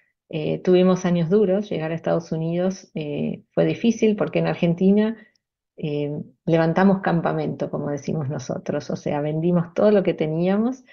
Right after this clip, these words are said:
y con eso dijimos, "Vamos a, a, a seguir emprendiendo, pero ya, eh, desde Estados Unidos, vamos a seguir emprendiendo, consiguiendo, eh, clientes cien por ciento que nos contraten en Estados Unidos,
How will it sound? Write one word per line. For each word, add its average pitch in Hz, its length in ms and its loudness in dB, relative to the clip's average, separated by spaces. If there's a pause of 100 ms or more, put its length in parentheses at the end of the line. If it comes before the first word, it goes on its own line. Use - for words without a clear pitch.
(280)
y - 80 -12
con 160 200 -2
eso 165 200 0
dijimos, 170 400 2
"Vamos 170 280 0
a, 156 80 -4 (160)
a, 147 320 -6 (260)
a 170 100 0
seguir 180 380 4
emprendiendo, 180 760 4
pero 151 240 -4
ya, 160 420 -4 (400)
eh, 147 580 -6 (180)
desde 160 240 0
Estados 151 400 -2
Unidos, 143 340 -4
vamos 160 240 -6
a 151 60 -6
seguir 151 180 -4
emprendiendo, 156 560 -2
consiguiendo, 156 760 -4 (420)
eh, 139 300 -6 (420)
clientes 165 480 2
cien 175 220 0
por 175 120 2
ciento 170 360 -2
que 170 100 -4
nos 156 120 -8
contraten 165 480 -2
en 160 120 -2
Estados 160 400 -4
Unidos, 190 480 0